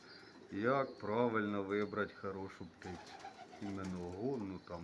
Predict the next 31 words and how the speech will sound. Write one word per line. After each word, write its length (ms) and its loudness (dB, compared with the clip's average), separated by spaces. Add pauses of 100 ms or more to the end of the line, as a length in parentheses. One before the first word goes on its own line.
ну, 240 -10
декорація 560 0
то 200 -2
віддільно 440 2
по 160 -6
статурі, 500 -6
легше, 420 -6
легше, 400 -4 (100)
да, 100 -4
вибрав 500 2
собі, 300 -6
да 140 -4
і 80 -2
все. 240 -10 (760)
А 80 -4
іменно 500 4
гонну 480 6
птицю, 520 2 (120)
щоб 200 -2
летіла 640 6 (1200)
і 100 0
грала. 600 4 (1800)
От 180 -6
я 100 4
перепробував, 680 4
у 40 2
мене 260 4
хто 280 0
раніше 360 4
дивився, 500 2
там, 200 -4